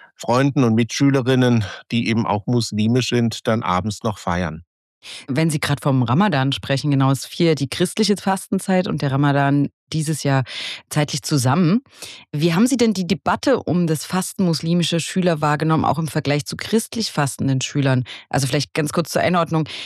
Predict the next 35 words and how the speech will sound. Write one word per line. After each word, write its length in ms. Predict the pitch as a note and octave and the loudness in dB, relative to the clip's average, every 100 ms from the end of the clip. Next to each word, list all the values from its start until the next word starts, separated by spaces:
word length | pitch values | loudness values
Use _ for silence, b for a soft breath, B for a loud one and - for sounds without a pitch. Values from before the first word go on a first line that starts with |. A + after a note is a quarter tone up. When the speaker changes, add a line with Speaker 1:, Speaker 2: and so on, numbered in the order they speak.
| B | B
Speaker 2:
Mir 240 | E3 F3+ | 0 2
kommt 240 | F3+ F3+ F3 | 2 0 -2
es 80 | - | -6
so 80 | |
vor, 120 | - F#3 | -2 -2
als 200 | D3 C#3+ | -2 0
würde 460 | E3 D#3+ D3+ C#3+ - | 2 4 2 0 -4
vor 240 | - D3+ - | -2 -2 0
allen 360 | F#3+ A#3 F3+ | 2 2 0
Dingen 420 | C#3+ F#3+ G3+ D#3 B2+ B B - | 2 4 4 2 -2 B B -8
es 160 | D3 | -8
um 160 | - D3 | -4 -2
den 160 | C#3+ C#3 | 0 2
Ramadan 640 | C#3 G3+ E3 D#3+ D#3+ F3 | 2 2 2 2 0 0
gehen, 340 | D#3 E3 - | -2 -2 -2
aber 320 | - D3 C3+ B2 | -2 -2 -2 0
weniger 380 | F3 F#3+ D#3+ | 2 4 4
um 100 | D#3+ | 2
das 160 | D3 D3 | 2 -2
christliche 480 | - D#3+ - C#3+ C3+ | 0 -2 0 -2 -2
Fasten. 520 | - A2+ A2+ - C3 - B B B - | -2 -2 -2 -2 -2 -4 B B B -8
Wie 260 | C#3+ D#3+ D#3 | 0 2 4
haben 140 | E3 | 2
Sie 140 | D#3+ | 2
das 180 | E3 D3 | 0 0
wahrgenommen? 500 | B2 A#2 A#2 B2 B2+ - | 0 0 2 0 -2 -4
Speaker 1:
Mhm. 340 | G2+ F#2+ A2+ - B B B B B B | -2 -2 -4 -6 B B B B B B
Ja, 180 | B2+ C#3+ | -2 0
es 100 | D3 | 0
ist 140 | C#3+ | -2
sicherlich 400 | F#3+ E3 D#3+ D3 | 0 2 2 0
so, 180 | D#3+ D#3 | 0 2
dass 220 | C#3 A#2+ | 0 -2
die 100 | C3 | -4
Fastenzeit 1080 | A2 D3+ D3+ - F3+ - D#3 C#3+ C#3+ - - | -2 -2 -4 -6 -8 -2 0 2 0 -2 -8